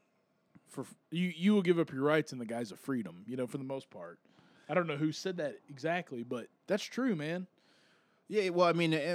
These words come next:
Speaker 2: eh, but that, again, you know, like, when people are like, "You can't compare everyone to Hitler," it's true, b-, but when you run into a situation where the government is using, even if it's not a false flag, it's a real attack, they're using this as an, as a way to start controlling your everyday life.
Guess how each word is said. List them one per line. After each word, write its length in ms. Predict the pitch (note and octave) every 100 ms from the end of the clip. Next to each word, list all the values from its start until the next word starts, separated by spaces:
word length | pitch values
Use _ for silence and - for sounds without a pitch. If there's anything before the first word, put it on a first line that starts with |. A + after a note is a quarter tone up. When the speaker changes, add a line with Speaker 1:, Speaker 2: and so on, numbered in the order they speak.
| E3+ E3
Speaker 2:
eh, 40 |
but 160 | E3 F3
that, 180 | F3+ D#3
again, 340 | D3+ F#3 C#3
you 100 | C3
know, 180 | C3 B2+
like, 260 | A#2+ B2 B2
when 120 | C3
people 260 | D#3+ D3
are 100 | C#3
like, 240 | B2 B2 C3+
"You 80 | G#3+
can't 240 | C4 G#3+
compare 380 | E3 E3+ E3+ C#3+
everyone 340 | D#3 D3+ D3+
to 40 | B2
Hitler," 340 | D3+ C3+ C3+
it's 180 | D3+ D3
true, 640 | - - C#4 A#3+ F#3 E3+ A#2
b-, 80 | C#3
but 200 | C#3+ D3+
when 160 | D#3
you 120 | E3 C#3
run 240 | D#3+ F#3+
into 240 | G3+ F#3
a 60 | D3+
situation 640 | - C#3 C3 C#3 C3+ B2
where 380 | A#2 A#2 A2+ A2 - _ _ _ _ _
the 100 | -
government 460 | B2+ C#3 D#3 C#3+ C3+
is 220 | B2 A2
using, 460 | C3 D3+ B2+ C3 B2+
even 300 | D3 D#3+ E3+
if 100 | E3
it's 120 | D3+
not 160 | F3+ E3
a 40 |
false 260 | C#3+ C3+ -
flag, 320 | B2 A2 G#2
it's 160 | A#2
a 80 | B2
real 160 | C3+ C3
attack, 340 | - C3 A2+
they're 120 | A#2+
using 320 | B2 D#3 C3+ C3
this 180 | B2+ C3
as 160 | B2
an, 160 | B2 A#2 -
as 260 | B2 A#2+
a 40 | B2
way 320 | A#2 C3+ C3
to 180 | A#2 A#2+
start 240 | - C3
controlling 420 | B2 - C#3 C3 A#2
your 100 | A#2
everyday 320 | B2 A#2+ A2+
life. 420 | A2+ A2 G2+ -